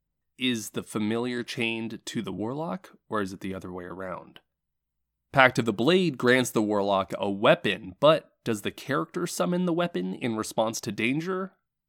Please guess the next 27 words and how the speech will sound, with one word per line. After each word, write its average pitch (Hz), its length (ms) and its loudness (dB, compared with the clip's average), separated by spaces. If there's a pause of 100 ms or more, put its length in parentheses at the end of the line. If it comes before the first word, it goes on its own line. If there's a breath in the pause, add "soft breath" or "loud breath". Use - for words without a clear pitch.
(100)
Or 131 140 4
does 127 260 2
the 127 120 2
weapon 117 460 2
summon 101 420 2
itself 120 640 -2 (140)
when 104 180 -2
it 98 120 -4
wants 95 260 0
the 98 80 -8
character 92 600 -8
to - 160 -8
act - 280 -12
violently? - 640 -2 (880)
Pact 110 280 4
of 113 140 -2
the 110 80 -2
Tome 123 400 2
grants 113 400 2
knowledge 107 600 4
in 110 200 -2
the 104 80 -2
form 113 460 -2
of 104 160 -4
a 104 60 -2
shadowy 107 580 -2
book, 123 420 0